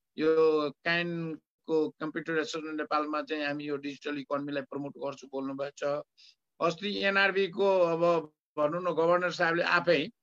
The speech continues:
त्यो नक्सालमा तरकारी किन्न जाँदाखेरि चाहिँ क्युआर कोडको चाहिँ गरेर पेमेन्ट गर्ने कुरो गर्नुभएको छ।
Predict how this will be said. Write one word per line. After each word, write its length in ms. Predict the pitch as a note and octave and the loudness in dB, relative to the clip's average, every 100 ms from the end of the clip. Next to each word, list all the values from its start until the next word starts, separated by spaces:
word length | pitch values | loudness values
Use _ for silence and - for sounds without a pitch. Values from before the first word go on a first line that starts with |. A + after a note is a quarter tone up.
| _ _ - | _ _ -4
त्यो 140 | D3 | -2
नक्सालमा 600 | D#3 E3+ - F3 E3+ E3+ | 0 0 4 2 2 -2
तरकारी 440 | F3 E3 D3 D#3+ D#3+ | -2 -2 0 0 0
किन्न 340 | - E3 D#3 | -6 -6 -4
जाँदाखेरि 540 | D3+ D3+ D#3 C#3+ D3+ C#3+ | -2 0 -2 -2 -6 -4
चाहिँ 400 | D#3+ D3 C#3+ B2+ | -6 -6 -8 -8
क्युआर 240 | D3+ D3+ C#3+ | 0 2 2
कोडको 420 | - D3 - C#3+ | 0 -4 -4 -8
चाहिँ 300 | C3 D3+ D#3 _ _ _ - | -2 -2 -4 _ _ _ -2
गरेर 320 | D3 D3+ D3+ | 0 0 -2
पेमेन्ट 440 | D3+ D3+ D#3 D3+ C#3+ | -4 -4 -4 -6 -2
गर्ने 300 | C#3+ C#3+ C#3+ | 0 0 -6
कुरो 260 | - C#3+ | -6 -4
गर्नुभएको 520 | C#3 C#3+ C3 C#3 B2+ | -2 -4 -4 -4 -4
छ। 80 | A#2+ | -4